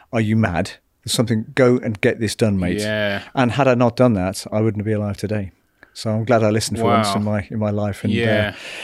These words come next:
Speaker 1: it was extraordinary. And, and, and the, the speed and the pace of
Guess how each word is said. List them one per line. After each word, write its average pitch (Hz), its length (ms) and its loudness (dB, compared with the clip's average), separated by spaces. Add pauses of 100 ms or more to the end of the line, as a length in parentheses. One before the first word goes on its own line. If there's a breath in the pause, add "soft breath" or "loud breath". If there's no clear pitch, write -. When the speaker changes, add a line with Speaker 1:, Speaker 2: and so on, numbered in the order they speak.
(180 loud breath)
Speaker 1:
it 135 120 4
was 143 180 4
extraordinary. 123 600 4
And, 107 140 -2
and, 127 160 0
and 123 160 0
the, 123 180 2
the 123 120 -2
speed 165 640 2
and 123 120 0
the 113 60 -2
pace - 540 -2 (120)
of 117 480 2